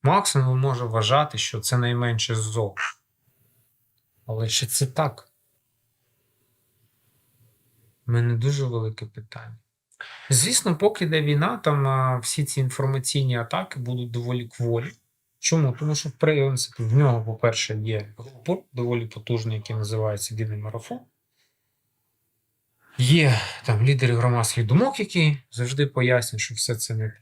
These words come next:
що це все не на часі. Але це все вдарить по ньому після перемоги.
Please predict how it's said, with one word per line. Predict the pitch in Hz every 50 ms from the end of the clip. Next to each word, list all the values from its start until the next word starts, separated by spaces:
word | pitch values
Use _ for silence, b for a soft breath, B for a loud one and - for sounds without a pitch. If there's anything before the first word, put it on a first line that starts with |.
| _ _ _
що | - - - 120
це | - - 135
все | 120 - - 123 117
не | 117 113
на | 113 113 110
часі. | - - 120 113 110 107 - - - _ _ _ _ _ _ _ _ _ _ _ _ _
Але | - 139 190 262 294 294
це | 294 - 214
все | 180 - - - - 214 202 196 190 185 170 160
вдарить | 143 127 123 117 113 139 151 175 185 180 175 147 135 -
по | - 123
ньому | 123 127 139 147 151 139 123
після | 117 - 120 117 - - 117 113 110 110 110 110 110 - _ _ _ _ _ _ _ _ _ _
перемоги. | _ 120 113 110 107 104 95 87